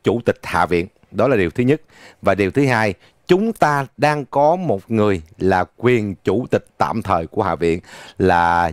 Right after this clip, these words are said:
dân biểu Patrick McHenry. Thì tại sao phải gấp rút như vậy và quyền hạn của quyền chủ tịch Hạ viện như thế nào?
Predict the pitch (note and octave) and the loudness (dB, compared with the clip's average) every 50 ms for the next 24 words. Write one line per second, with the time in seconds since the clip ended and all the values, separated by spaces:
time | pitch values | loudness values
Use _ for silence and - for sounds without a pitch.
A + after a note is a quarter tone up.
0 | - - G#2+ B2 B2+ A#2+ A#2 F#2+ F2 E2+ F#2+ A#2+ - _ - - C3 A2 - - | -6 -4 0 0 0 0 0 -2 -2 -2 -2 -4 -6 _ -4 -2 -2 -2 -2 -4
1 | C#3+ - - A#2+ F#2+ - - - A2+ A2+ G#2 A2 A2+ G#2 - _ _ _ _ _ | -10 -10 -8 -10 -10 -6 -4 -2 -2 -2 0 -2 -2 -2 -4 _ _ _ _ _
2 | _ _ _ - - A2+ G#2+ - - G2 E2 G2 G#2+ - - B2 A#2+ - G#2+ G#2 | _ _ _ -2 0 0 0 0 0 0 0 0 0 -2 -2 -4 -2 -2 -4 -4
3 | - - - - D#3 - - A#2+ F2+ - D#2 E2 E2+ D2+ D2 E2+ F#2 - - A2+ | -4 -4 -4 -4 -6 -4 -4 -2 -2 0 -2 -2 -4 -6 -4 -4 -4 -2 -2 -2
4 | G#2+ G2 F2+ F#2 F2 F2 G#2 F#2+ - - F2 E2+ D#2+ E2 F2+ G#2+ D3 - - - | -2 -2 -2 -4 -4 -4 -6 -8 -8 -6 -4 -2 0 2 2 2 0 -2 -6 -18
5 | - _ _ - C3+ C#3 C3+ A2+ G2+ F#2+ - G#2+ A#2+ - A2+ G2+ - - F#2 F2+ | -20 _ _ 0 2 2 2 0 -2 -4 -4 -4 -2 -2 -4 -4 -4 -4 -6 -4
6 | F2 F2+ F2+ G#2 G#2 F#2+ - A2+ G#2 F2 D2+ C#2+ | -2 -2 -2 -2 -4 -4 -2 -2 -2 -2 -4 -6